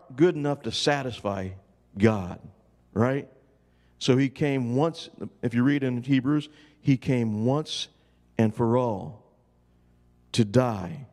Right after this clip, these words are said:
to offer His blood for our sins. And so before Jesus, the Jews, they had to come to the, to the Day of Atonement and have a sa-,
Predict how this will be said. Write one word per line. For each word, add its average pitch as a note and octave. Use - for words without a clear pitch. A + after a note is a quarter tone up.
to A#2
offer A#2+
His A2+
blood A2
for A2
our A2
sins. G#2
And A#2
so E3+
before E3
Jesus, D#3+
the B2+
Jews, F3+
they B2+
had D3
to C#3+
come D#3
to C#3+
the, C#3
to C3
the A#2+
Day D3
of D#3
Atonement D#3+
and A#2
have C3
a -
sa-, D3